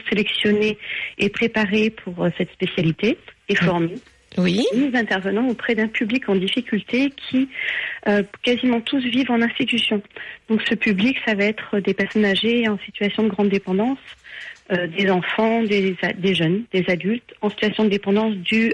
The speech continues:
Speaker 1: à des pathologies. Euh, ça peut être, euh,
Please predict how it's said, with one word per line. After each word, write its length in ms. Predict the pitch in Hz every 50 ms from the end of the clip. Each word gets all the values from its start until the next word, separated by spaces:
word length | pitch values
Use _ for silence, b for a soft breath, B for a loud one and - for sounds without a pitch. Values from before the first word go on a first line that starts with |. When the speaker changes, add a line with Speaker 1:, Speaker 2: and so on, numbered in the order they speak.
| -
Speaker 1:
à 120 | - 196 185
des 120 | 175 202
pathologies. 680 | 196 208 208 202 208 208 190 190 180 180 196 226 277 - B B B B B B B B B B B B -
Euh, 80 | 185 170 -
ça 80 | 208
peut 160 | 190 - - 196
être, 280 | 202 202 - - -
euh, 160 | 180 180 175